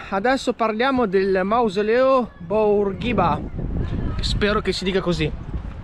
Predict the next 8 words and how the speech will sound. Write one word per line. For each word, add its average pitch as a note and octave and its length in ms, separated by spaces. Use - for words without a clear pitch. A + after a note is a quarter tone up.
È - 80
una G#3 180
tomba D4 400
monumentale A3+ 800
a B3 80
Monastir A#3+ 600
in G3+ 140
Tunisia. G3 480